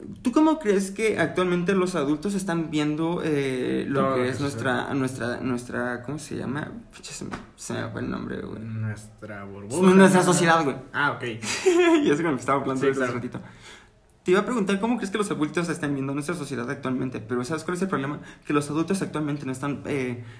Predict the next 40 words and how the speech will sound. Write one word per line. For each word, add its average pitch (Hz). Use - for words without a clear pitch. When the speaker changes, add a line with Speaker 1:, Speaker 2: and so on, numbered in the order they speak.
Speaker 1:
<laughs> -
¿cómo 170
se 151
llama? 147
Participando 156
en 135
la 131
sociedad. -
Ni 156
en 139
el 131
evolucion-, 127
ni, 131
ni 135
en 131
la 131
Speaker 2:
Es 127
que 131
la -
Speaker 1:
evolución 139
de 139
Speaker 2:
sociedad, 135
Speaker 1:
esta, 123
güey. 123
Speaker 2:
la 135
sociedad 139
Speaker 1:
O 147
sea, 156
sí 190
conforman 196
los 196
adultos, 185
güey, 175
pero 165
realmente 151
están 147
en, 151
en, 139
en 135
un 139